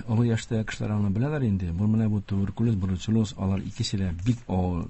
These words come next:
начар авыру. Чөнки әгәр кешегә иярсә, кешегә иярсә, кеше инде гомерлек инвалид була. Нәрсәдән? Сөт белән тарала. Беренче чиратта. Э,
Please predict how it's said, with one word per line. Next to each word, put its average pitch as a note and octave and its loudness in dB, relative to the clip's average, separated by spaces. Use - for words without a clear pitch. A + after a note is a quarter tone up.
начар F2+ -2
авыру. D#3 0
Чөнки A2+ 4
әгәр A2 2
кешегә G#2+ 2
иярсә, G2 0
кешегә F#2+ -2
иярсә, - -4
кеше - 0
инде A#2+ 4
гомерлек G2 4
инвалид F2+ 2
була. D#2+ -6
Нәрсәдән? G2+ 2
Сөт A2+ 4
белән G2+ 4
тарала. A2 0
Беренче G#2 4
чиратта. G2 0
Э, F2 0